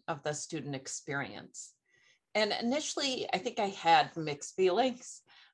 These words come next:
um, to be very honest. I was kinda like, "Oh, I'm just gonna do this. It's not gonna be a lot of work."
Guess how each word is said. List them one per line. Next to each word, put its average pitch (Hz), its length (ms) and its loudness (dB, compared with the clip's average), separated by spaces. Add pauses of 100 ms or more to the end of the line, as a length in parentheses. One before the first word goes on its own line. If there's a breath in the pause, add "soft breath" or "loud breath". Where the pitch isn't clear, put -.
(120)
um, 156 280 4
to 165 100 -12
be 147 140 -8
very 151 360 2
honest. 151 500 -2
I - 60 -2
was 151 140 -8
kinda 180 240 -2
like, 151 280 0
"Oh, 175 200 10
I'm 156 160 0
just - 240 -10
gonna 147 160 -2 (160)
do 226 240 0
this. 170 560 2
It's 165 240 -4
not 151 220 0
gonna 151 140 -6
be 151 100 -6
a 139 60 -2
lot 147 240 4
of 143 120 -10
work." 175 520 2